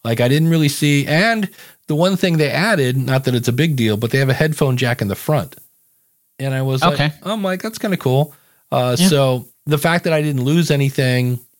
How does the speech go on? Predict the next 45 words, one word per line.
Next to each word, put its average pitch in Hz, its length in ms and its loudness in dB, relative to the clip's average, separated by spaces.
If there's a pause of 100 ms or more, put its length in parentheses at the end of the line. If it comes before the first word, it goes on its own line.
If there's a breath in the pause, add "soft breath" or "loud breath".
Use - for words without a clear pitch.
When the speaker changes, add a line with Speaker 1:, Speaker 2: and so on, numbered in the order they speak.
(240)
Speaker 1:
and 151 100 0
I, 156 220 0
I 156 40 0
mean, 160 300 2
it's 143 280 -2
always 151 380 2
me 147 580 2
and 110 440 0
one 127 160 2
other 143 160 2
person. 127 540 0
Typically, 123 400 -2
I've 113 100 0
never 120 200 2
had 131 180 2
a 135 60 2
panel. 123 560 0
Speaker 2:
Yeah. - 60 -20 (320 soft breath)
Speaker 1:
I've 123 80 0
never 135 220 2
had 123 300 0
three - 580 -4
people. 131 300 -2
On 156 200 2
occasion, 147 420 0
I 104 80 0
would 95 260 -4 (160)
plug 123 260 0
in 110 60 2
the 110 80 0
Bluetooth 110 580 0 (480 soft breath)
and 107 600 0
connect 120 280 0
the 104 80 0
phone 104 280 0
to 95 260 0
a 104 80 0
Twitter 104 320 0
Spaces 101 500 -2
or 95 80 -4
something 98 340 -2
like 92 260 -4
that. 95 180 -6
But 120 80 -2
I, 120 160 2